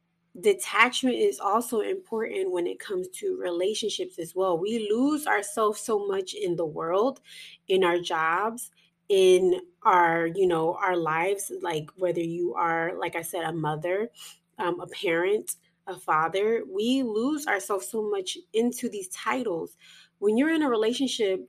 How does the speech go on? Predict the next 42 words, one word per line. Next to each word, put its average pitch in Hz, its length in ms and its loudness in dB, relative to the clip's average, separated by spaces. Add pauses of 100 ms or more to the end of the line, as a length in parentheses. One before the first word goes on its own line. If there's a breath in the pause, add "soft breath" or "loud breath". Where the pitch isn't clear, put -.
(100)
you 269 300 0
lose 247 460 0
so 247 180 2
much 226 220 0
of 190 80 -2
yourself 190 400 -6
into 185 220 -4
a 170 60 -4
person. 175 600 -6 (240)
I 262 480 2
am 208 240 0
the 196 140 0
kind 202 260 -2
of 214 100 -4
person, 180 540 -4 (340 loud breath)
which 185 200 0
I 190 100 4
hear 233 320 4
people 226 400 -4
say 202 240 0
this, 185 160 -4
and 196 140 2
this 214 140 0
is, 269 160 -2
it's 233 280 -2
a 247 100 0
very 254 300 0
toxic 220 480 -4
way 190 120 0
to 180 80 -2
love, 190 280 -2
but 180 120 2
I 202 180 6
lose 226 320 0
myself 185 480 0
into 175 220 -4
people 185 280 -6
because 175 320 -8
I 180 120 0
love 170 280 -4
so 165 220 -6
hard. 165 500 -4